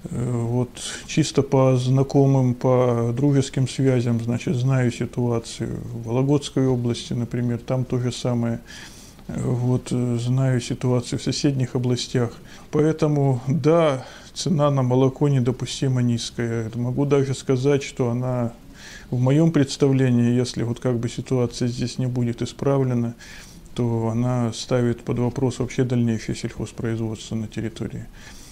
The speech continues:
района. И должно быть всё экономически выгодно.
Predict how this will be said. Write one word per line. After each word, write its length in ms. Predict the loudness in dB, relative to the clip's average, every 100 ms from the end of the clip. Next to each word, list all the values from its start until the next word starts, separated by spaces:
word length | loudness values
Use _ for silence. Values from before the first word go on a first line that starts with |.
| -10
района. 680 | -6 -2 0 0 0 -2 -2
И 40 | -4
должно 440 | -2 0 2 2
быть 180 | 2 -2
всё 560 | -2 2 2 2 0
экономически 680 | -2 -2 0 0 -2 -4 -2
выгодно. 480 | -2 -2 -4 -4